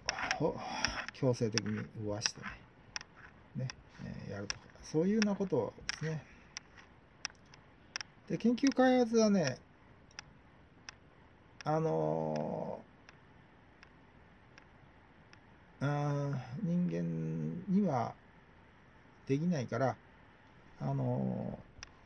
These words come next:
ー、私が全部やってるわけなんだけど、あの、今あるもので、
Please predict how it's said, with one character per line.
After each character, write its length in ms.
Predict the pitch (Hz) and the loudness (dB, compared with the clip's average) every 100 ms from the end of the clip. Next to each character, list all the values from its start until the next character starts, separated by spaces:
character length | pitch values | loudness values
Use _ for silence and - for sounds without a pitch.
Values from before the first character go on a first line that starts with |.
| - - | -20 -16
ー、 40 | - - - - - - - - - - - - - - - - - | -10 -10 -10 -12 -14 -16 -14 -16 -18 -20 -20 -20 -20 -20 -20 -14 -4
私 460 | 151 170 - 165 - 156 160 | -2 0 -2 -6 -6 -8 -2
が 160 | 190 165 | 0 2
全 260 | 151 175 | 2 0
部 300 | 151 131 139 131 120 | 0 -2 -2 -4 -6
や 100 | 117 | -6
っ 40 | |
て 120 | - | -4
る 100 | 131 | -4
わ 100 | 123 | -4
け 80 | 117 | -4
な 80 | 101 | -6
ん 100 | 104 | -8
だ 80 | - | -12
け 60 | 113 | -12
ど、 140 | - - - - - - - - - - - - - - - - - - - | -12 -14 -20 -20 -20 -20 -20 -20 -20 -20 -20 -20 -20 -20 -20 -20 -20 -20 -8
あ 120 | 143 139 | -2 0
の、 220 | 143 127 - - - - - - - - - - - - - - - - - - | 0 -2 -6 -18 -18 -20 -20 -20 -20 -20 -20 -20 -20 -20 -20 -20 -20 -20 -20 0
今 380 | 220 240 202 185 | 4 6 8 8
あ 80 | 202 | 8
る 80 | 202 | 8
も 240 | 185 180 | 8 6
の 140 | 180 | 4
で、 240 | 170 160 | 6 6